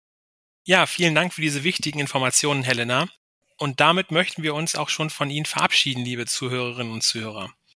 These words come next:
Abonnieren Sie gerne auch unseren Newsletter C R M Spot, um auch per E-Mail über aktuelle Meldungen und Themen informiert zu werden. Zur Anmeldung gelangen Sie unter w w w punkt c r m punkt d e slash newsletter.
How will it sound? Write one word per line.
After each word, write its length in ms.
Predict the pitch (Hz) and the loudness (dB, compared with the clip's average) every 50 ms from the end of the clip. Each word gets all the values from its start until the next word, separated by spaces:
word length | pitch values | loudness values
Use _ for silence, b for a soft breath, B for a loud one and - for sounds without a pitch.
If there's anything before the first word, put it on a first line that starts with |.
| _ _ _ _ _ _ _ _ _ _ _ _ _ _ - | _ _ _ _ _ _ _ _ _ _ _ _ _ _ -10
Abonnieren 400 | - 147 143 147 151 160 170 165 | -6 -4 -2 2 2 2 2 2
Sie 140 | 147 151 143 | 2 2 4
gerne 300 | 143 139 160 208 214 214 | 4 6 6 4 4 2
auch 140 | 180 - - | 0 0 -2
unseren 280 | 170 165 165 151 139 | -2 0 2 2 2
Newsletter 460 | 139 160 185 - - 170 156 - 147 | 2 0 0 0 0 0 2 2 4
C 180 | - - - 156 | 4 4 6 6
R 120 | 143 135 | 4 4
M 120 | 139 131 120 | 2 2 4
Spot, 280 | - - - 151 180 - - - - - | 4 4 4 2 -2 0 -2 -4 -4 -6
um 180 | - 139 135 135 | -8 -4 -2 -2
auch 220 | 139 156 - - | -2 -2 -4 -6
per 140 | - - - | -8 -8 -6
E-Mail 360 | - 156 170 180 175 156 143 | -6 -4 -2 0 0 0 -2
über 200 | 139 135 139 139 | -2 -4 -4 -2
aktuelle 420 | 139 139 - - - 156 143 131 127 | -4 -2 -2 0 0 2 2 0 2
Meldungen 420 | 127 131 143 160 160 156 143 135 | 4 4 4 4 4 2 -2 -6
und 140 | 135 127 127 | -4 -2 0
Themen 320 | - - 151 156 151 143 | 0 2 2 2 0 -2
informiert 400 | 131 123 - 131 123 123 123 - | -4 -4 -4 -4 -2 -2 -2 -2
zu 160 | - - 123 113 | -2 -4 -4 -6
werden. 360 | 110 104 107 101 - 131 - _ _ _ _ _ _ _ _ _ _ _ _ | -8 -6 -8 -8 -10 -14 -20 _ _ _ _ _ _ _ _ _ _ _ _
Zur 220 | - - - - | -6 -4 -2 0
Anmeldung 420 | 143 160 190 190 185 180 175 170 165 | 0 2 2 4 4 4 4 2 0
gelangen 380 | 156 151 147 151 156 160 156 | 0 2 2 2 2 2 -2
Sie 100 | 147 143 | -4 -4
unter 380 | 139 139 135 - - 135 127 120 | -4 -2 -2 -2 -2 -2 -2 0
w 140 | - 151 156 | 0 0 0
w 160 | 165 151 131 | 0 -2 -2
w 120 | 139 147 | -2 -2
punkt 340 | 160 - - - 143 135 - | -2 -4 -6 -6 -6 -2 0
c 140 | - - 143 | 2 4 4
r 140 | 127 120 123 | 4 4 4
m 140 | 131 135 - | 2 0 -4
punkt 320 | - - 127 127 - - | -6 -6 -6 -6 -4 -4
d 320 | 123 127 127 139 151 170 | -4 -2 0 0 0 0
e 40 | 196 - | 2 4
slash 440 | - - - 135 135 131 - - | 2 4 4 4 2 2 0 0
newsletter. 560 | 127 123 120 - - - 120 - - - - | -2 -4 -2 -2 -4 -2 -4 -6 -6 -8 -10